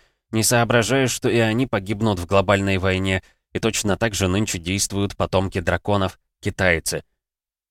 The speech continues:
"Я хочу понять, как действует портал в Тёмную Вселенную", — продолжил Капун без остановки, "и что собой представляет разум такого масштаба. Наверное, стоило бы взять с собой Всеволода, изучающего проблему за разума,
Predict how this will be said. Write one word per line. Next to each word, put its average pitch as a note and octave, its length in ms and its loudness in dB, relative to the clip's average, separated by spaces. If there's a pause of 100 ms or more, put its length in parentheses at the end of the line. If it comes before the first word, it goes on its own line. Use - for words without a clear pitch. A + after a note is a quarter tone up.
(300)
"Я G#2+ 200 -4
хочу A2 280 -4
понять, A2 400 -2
как G2 180 -6
действует G2+ 600 -2
портал G#2+ 420 0
в - 100 -10
Тёмную G2+ 400 -2
Вселенную", — G2+ 680 -2 (380)
продолжил F#2 520 2
Капун G2 360 -2
без F2 160 -2
остановки, F#2 600 -2 (520)
"и A2 100 -6
что A2+ 240 -4
собой G#2 320 -2
представляет G2+ 760 -2
разум G2+ 380 0
такого F#2+ 340 -2
масштаба. F2 600 -2 (460)
Наверное, A2 400 0
стоило G#2+ 400 -2
бы G2 120 -2
взять F#2+ 300 -6
с - 60 0
собой G#2 300 0
Всеволода, F#2+ 600 2
изучающего F2+ 680 -2
проблему G2 480 0
за F#2 180 0
разума, F#2 420 0